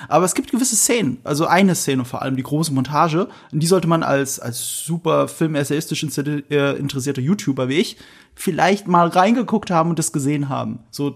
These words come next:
das, das ist so meine Herangehensweise. Es gibt viele Filme in der Filmgeschichte, die eigentlich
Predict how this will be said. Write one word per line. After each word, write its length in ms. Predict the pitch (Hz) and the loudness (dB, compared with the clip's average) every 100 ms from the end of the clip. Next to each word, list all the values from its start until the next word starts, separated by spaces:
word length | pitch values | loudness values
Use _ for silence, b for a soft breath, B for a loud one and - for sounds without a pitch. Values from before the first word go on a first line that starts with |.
| - - | -8 -8
das, 180 | 160 - - | -8 -8 0
das 180 | 170 185 | 0 2
ist 140 | 170 | 0
so 80 | 175 | 2
meine 320 | 160 165 165 | 4 4 2
Herangehensweise. 680 | 143 147 165 151 135 131 123 | 2 2 0 -2 -2 -2 -2
Es 80 | |
gibt 160 | 135 135 | -4 -4
viele 220 | 175 180 | -2 0
Filme 240 | 180 175 170 | 2 2 2
in 40 | |
der 80 | 143 | 0
Filmgeschichte, 680 | 170 170 147 127 127 151 B B B | 0 -2 0 -4 -2 -4 B B B
die 60 | 139 | -4
eigentlich 560 | - 156 190 185 175 | 0 2 4 2 0